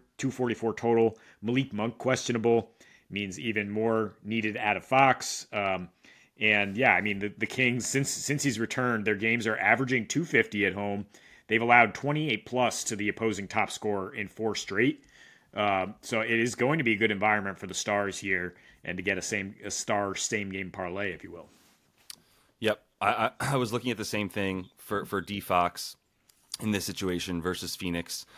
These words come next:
Speaker 2: Um, definitely a bit more vulnerable, uh, at that point, uh, on the floor. So, yeah, no, no qualms with that one. I, I'm, I, I would ride with you. I was gonna make a, a bet of some kind from this,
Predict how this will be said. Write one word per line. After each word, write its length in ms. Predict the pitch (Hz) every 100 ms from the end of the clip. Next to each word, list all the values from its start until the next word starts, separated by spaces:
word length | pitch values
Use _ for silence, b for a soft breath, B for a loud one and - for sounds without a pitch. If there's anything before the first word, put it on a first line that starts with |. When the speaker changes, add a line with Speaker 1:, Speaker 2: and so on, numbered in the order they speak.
| b b -
Speaker 2:
Um, 420 | 85 82 80 76
definitely 380 | 98 104 95 90
a 60 |
bit 160 | 78 92
more 200 | 90 85
vulnerable, 640 | 87 85 85 76 85 85 -
uh, 120 | 78
at 160 | 85 82
that 180 | 82 -
point, 340 | - 82 80 -
uh, 200 | 80 76
on 160 | 78
the 60 | 80
floor. 360 | - 85 76 71
So, 340 | - 78 76 b b b b 101
yeah, 140 | 104 -
no, 140 | 95 -
no 160 | 104 104
qualms 260 | 104 92
with 100 | 87
that 160 | 90 85
one. 120 | 85
I, 100 | 85
I'm, 140 | 87 87
I, 160 | 85 - -
I 40 |
would 180 | 87 80
ride 180 | 82 82
with 120 | 78
you. 140 | 82 82
I 60 |
was 140 | 80 -
gonna 180 | 87
make 240 | 82 85 82
a, 120 | 80 -
a 80 | 78
bet 240 | - 80
of 80 | 80
some 160 | 85
kind 300 | 80 85 82
from 320 | - - 90 80
this, 280 | 80 -